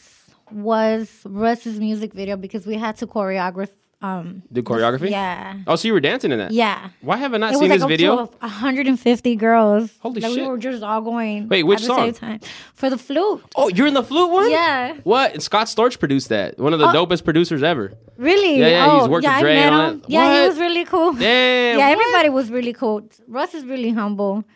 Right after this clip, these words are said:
Speaker 2: Sick.
Speaker 1: He's a really humble dude.
Speaker 2: That's
Speaker 1: Yeah.
Speaker 2: really dope. Yeah, Russ is a dope artist.
Speaker 1: He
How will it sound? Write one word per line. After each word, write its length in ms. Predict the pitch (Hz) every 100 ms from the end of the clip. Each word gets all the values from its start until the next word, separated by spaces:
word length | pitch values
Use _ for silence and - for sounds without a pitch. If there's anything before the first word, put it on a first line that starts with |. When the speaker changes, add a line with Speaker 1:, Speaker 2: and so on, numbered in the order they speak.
| _ -
Speaker 2:
Sick. 200 | - 208
Speaker 1:
He's 80 | 208
a 80 | 202
really 200 | 247 254
humble 280 | 254 220 208
dude. 320 | 196 190 190
Speaker 2:
That's 120 | 135
Speaker 1:
Yeah. 120 | 110 143
Speaker 2:
really 80 | 147
dope. 280 | 139 143 113
Yeah, 140 | 147
Russ 260 | 135 196 285
is 100 | 240
a 60 | 156
dope 220 | 160 156
artist. 400 | 165 123 107 -
Speaker 1:
He 240 | 226 285